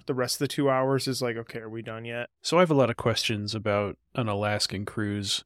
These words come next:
Speaker 2: because it seems to clash with the basic principle of a cruise, which is that it's hot and you lay outside
Speaker 1: Mm.
Speaker 2: and you go to the pool
Speaker 1: Yeah.
Speaker 2: and you explore tropical islands. So on an Alaskan cruise,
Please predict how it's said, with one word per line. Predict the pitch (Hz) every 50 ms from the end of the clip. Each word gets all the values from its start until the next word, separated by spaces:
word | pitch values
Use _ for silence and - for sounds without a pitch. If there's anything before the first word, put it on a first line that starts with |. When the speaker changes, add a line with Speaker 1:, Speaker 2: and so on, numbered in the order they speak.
| _ -
Speaker 2:
because | - 117 - 131 120 127
it | 123 -
seems | - 143 156 147
to | - -
clash | 131 - - 123 117 117 - -
with | - 113 - -
the | -
basic | 104 - - 101 104 - - 110 107 - - - - -
principle | - - 127 - 127 - - 143 131 -
of | 135 135 131
a | 135 131
cruise, | - - 135 139 139 156 156 - - -
which | 110 - - 104
is | 98 98 -
that | 98 87 87
it's | 92 -
hot | - - 135 131 127 131 131 - - -
and | 120 107 107
you | 104 101 104
lay | 104 101 101 101 101 98 -
outside | 95 98 95 - - 127 123 120 113 113 110 110 104 -
Speaker 1:
Mm. | - 120 117 113 113 -
Speaker 2:
and | - 95 95 95
you | 95 95
go | 101 104 104
to | 101
the | 98
pool | 95 - - 120 113 107 104 101 101 98 98 95
Speaker 1:
Yeah. | - 120 117 117 117 - _ -
Speaker 2:
and | 104 101 95
you | 92 92 95 92 90
explore | - - - - - - - 101 101 - _ _ _ _ -
tropical | - - 117 - 107 - - 101 98
islands. | 98 95 92 92 92 92 92 92 - - - 131
So | - - 123 113 107 101 - _ _
on | - 123 143
an | 156 143
Alaskan | 117 110 110 113 113 131 131 - - 117
cruise, | - - 107 107 107 107 104 -